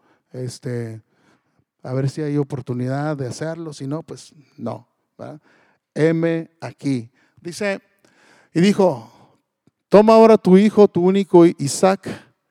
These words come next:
a quien amas, a quien adoras". Dijimos que amar es sinón-, es sinónimo de adoración, ¿no? O a veces no le decimos a la esposa o al esposo, "Te adoro".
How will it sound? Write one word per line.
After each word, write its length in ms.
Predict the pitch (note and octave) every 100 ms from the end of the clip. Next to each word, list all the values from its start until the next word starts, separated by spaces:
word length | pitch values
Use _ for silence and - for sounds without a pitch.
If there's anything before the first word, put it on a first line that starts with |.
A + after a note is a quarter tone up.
| _ _ _ _ _ _ _
a 120 | B2 -
quien 200 | D#3 E3+
amas, 720 | G3 F#3 C#3+ - - - - _ _ _ _ _ _ _ _ _ _ _ _ _ _
a 120 | B2+
quien 220 | - D#3+ D3
adoras". 640 | C#3+ F#3 D#3+ A2+ - C3+ _ _ _ _ _ _ _ _ _ _ _ _ _ _ _ _ _ _ -
Dijimos 400 | A#2+ D3 D#3 -
que 80 |
amar 300 | C3+ C3+ C#3
es 200 | C#3+ C3 -
sinón-, 280 | C#3 C#3 -
es 360 | - - - _
sinónimo 640 | - - C#3+ C3+ C#3 C3+ B2
de 60 |
adoración, 440 | A#2 A2 A2 C#3+ C#3+
¿no? 140 | A3+ _ _ _ _ _ _ _ _ _ _ _ _ _ _ _ _
O 100 | C3+
a 40 |
veces 200 | D3 C#3+
no 100 | D#3
le 120 | D#3+ D#3
decimos 340 | C#3+ D#3+ D#3
a 60 | C3+
la 60 |
esposa 460 | B2 C#3+ F3 E3+ C#3+
o 60 |
al 60 | C3
esposo, 280 | B2+ C#3 D3+
"Te 200 | - E3
adoro". 720 | D#3 D3 E3 E3 F#3 D3+